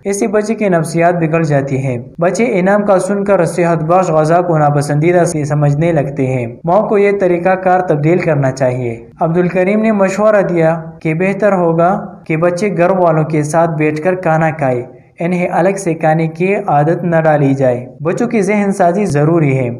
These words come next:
उन्हें प्यार और मोहब्बत से समझाया जाए कि वो सब लोग एक साथ मिलकर खाना खाते हैं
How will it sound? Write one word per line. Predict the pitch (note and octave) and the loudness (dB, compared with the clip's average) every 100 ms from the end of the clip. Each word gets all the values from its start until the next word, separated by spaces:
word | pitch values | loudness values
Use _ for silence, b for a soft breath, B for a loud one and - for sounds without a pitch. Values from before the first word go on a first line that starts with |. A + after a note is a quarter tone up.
| - | -12
उन्हें | G3 G#3 A3 A3 | -8 -2 -2 0
प्यार | A3 A3 | 2 4
और | G#3+ | 2
मोहब्बत | E3+ E3+ F3 F#3 | 2 0 0 -2
से | A3 G#3 | -2 -2
समझाया | E3+ D#3 D#3+ E3+ F#3 | 0 2 4 4 4
जाए | F3+ F3+ | 2 2
कि | F3 D3 | 0 -2
वो | D3+ | -2
सब | - E3 E3 | -2 -2 0
लोग | D3+ D#3 D#3 D3+ | 0 0 -2 0
एक | F3+ F#3 | 0 0
साथ | F#3 D#3+ D#3+ | -4 -6 -4
मिलकर | D3 D3 F3 | -2 -2 0
खाना | F3 D#3 D#3 | 0 2 0
खाते | C#3 B2+ C#3 | 0 -2 0
हैं | C3+ A#2+ | -2 -4